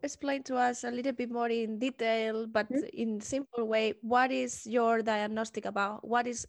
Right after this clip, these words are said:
Speaker 1: how does your diagnostic test work that is different from other diagnostic tests that are out there already?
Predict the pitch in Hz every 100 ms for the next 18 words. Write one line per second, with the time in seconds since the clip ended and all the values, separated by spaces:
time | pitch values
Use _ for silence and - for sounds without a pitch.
0 | _ - 269 285 254 262 233 220 220 208
1 | 220 220 214 214 208 - - _ _ 220
2 | 233 262 214 220 - 226 220 214 214 226
3 | - 214 214 208 240 254 226 202 202 202
4 | 208 202 196 208 - - 196 190 190 -
5 | - 196 202 104 - _ _ - - 107
6 | -